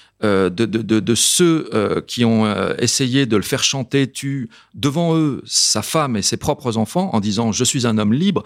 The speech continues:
ce fi-, finalement, ce Kaiser Soze, on ne sait même pas s'il existe. Et c'est, c'est, c'est la puissance de ce Verbalkind, c'est d'ailleurs pas un hasard si, euh, il s'appelle Verbal, puisque le,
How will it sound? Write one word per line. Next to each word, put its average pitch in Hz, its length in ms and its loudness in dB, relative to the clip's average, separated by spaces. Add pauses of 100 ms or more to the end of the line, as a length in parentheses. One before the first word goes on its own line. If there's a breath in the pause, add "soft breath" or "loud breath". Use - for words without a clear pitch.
(220 loud breath)
ce - 120 0
fi-, - 240 -6
finalement, 202 320 4
ce 170 100 2
Kaiser 156 300 0
Soze, 151 240 2
on 180 100 6
ne 131 100 6
sait 127 160 0
même 147 260 2
pas 202 240 -2
s'il 117 180 -2
existe. 101 480 -2 (440 loud breath)
Et - 60 0
c'est, - 200 0
c'est, 127 180 0 (200 loud breath)
c'est - 140 0
la 110 120 2
puissance 185 560 0
de 120 60 0
ce - 120 2
Verbalkind, 131 720 0
c'est - 160 -10
d'ailleurs 92 260 2
pas 104 120 -2
un 92 160 2
hasard 95 280 2
si, - 280 -4
euh, - 40 -2 (340 loud breath)
il 107 80 -4
s'appelle 95 300 2
Verbal, 139 440 -2
puisque - 200 -14
le, 87 160 -10